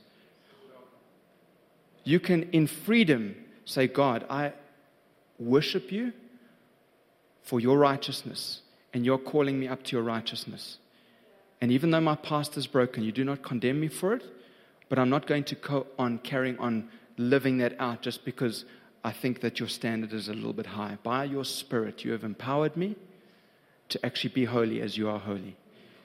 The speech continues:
And so I just want to say in this issue of, um, of marriage, when the Pharisees or the teachers confront Jesus and they say, "What about divorce and this?" He just upholds God's original standard and he says,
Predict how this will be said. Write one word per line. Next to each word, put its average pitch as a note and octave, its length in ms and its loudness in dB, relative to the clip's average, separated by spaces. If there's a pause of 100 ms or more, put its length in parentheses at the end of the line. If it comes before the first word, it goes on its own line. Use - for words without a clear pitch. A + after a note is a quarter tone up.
(440)
And C3 100 -12
so - 60 0
I F3 40 2
just E3+ 100 -4
want A3 100 2
to - 60 -8
say G#3 120 2
in F#3 80 2
this D3+ 220 -2
issue D3 380 0 (460)
of, A2+ 320 -4
um, G2+ 340 -4 (1000)
of B2 140 -2
marriage, B2+ 400 4
when A#2 200 0 (200)
the B2 80 -6
Pharisees C3+ 560 0
or G#2+ 80 -6
the G2+ 80 -16
teachers - 400 -6
confront A#2+ 460 -4
Jesus A2+ 340 -4
and A2 100 -6
they G#2 60 -8
say, A#2+ 180 -6
"What C3 220 -6
about C#3+ 320 -4
divorce C3+ 440 -4
and B2 140 -4
this?" B2+ 160 -4
He - 100 -4
just G#3+ 260 -2
upholds D3+ 460 -4
God's C3 300 -8
original A#2 360 -4
standard A2 400 -10
and G#2+ 100 -12
he G2+ 40 -10
says, - 360 -10